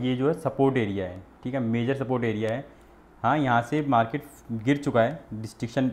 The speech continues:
test भी कर चुका है, पर यहीं बस कुछ area में वो कहूँगा यहाँ पे वो थोड़ा restriction बनाया उसने, ठीक है, और यहाँ थोड़ा restriction बनाने की कोशिश करी है। बाकी जो वो हैगा support का ही काम करेगा, ठीक है। मैं चलो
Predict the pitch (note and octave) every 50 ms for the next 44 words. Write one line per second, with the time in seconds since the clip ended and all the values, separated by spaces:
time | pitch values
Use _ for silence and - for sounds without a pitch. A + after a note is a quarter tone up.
0 | - - - B2+ A#2 A#2 - - B2+ C3 B2 A#2 - - - - A2 A2 B2+ C#3
1 | - - - - - - - - - - - - - - - - - - - -
2 | - - B2+ A#2 G2 - - - - - - - G#2 - A#2 A2+ B2 D3+ E3+ D#3+
3 | - - - - - - - E3+ E3+ - - - D#3+ E3+ - - C#3+ C#3 B2+ B2+
4 | C#3 C#3 C#3 C#3+ D3 D3 C#3+ - C3+ B2 B2 C3 D3 D3 B2+ G#2+ A2+ A2 A2 A#2+
5 | C3 B2+ D3 C#3+ C#3+ C#3+ C#3+ D3 C#3+ C3 A2+ A2 - - A2+ - - B2 B2 A#2+
6 | A#2 A2+ A#2 A#2+ A#2 A#2 B2+ B2+ C3+ C3 - C#3+ D#3 D3 G#2 - - - - -
7 | - - - - - - - - - - A#2 C3+ C3+ A#2+ G#2+ G#2 A2+ A2 G#2+ A#2+
8 | C3 C3+ - B2+ B2+ A#2+ A#2+ A2 - - A2+ - A#2 A2+ A2 A2 G#2+ G#2 - G#2
9 | G2+ G2 - G#2+ G2 G2+ G#2 A2+ C3+ - - - - - - - - - - G#2+
10 | G2 A2 A2 A2 A2 A2 - D3+ D3+ D3 C#3+ C#3+ D3 C3+ C3+ C#3 C#3 B2 A#2 A2
11 | A2+ C3 C#3 - - - - - - - - - - - - A#2+ - - C3 B2+
12 | A#2 - B2+ A#2 B2 - A#2 G#2 G2 F#2 G2 F#2 F2+ F#2+ G2+ - C3+ A#2+ A#2 -
13 | - - - - G#2+ A2 A#2 B2 B2+ B2 B2 C3+ B2 C3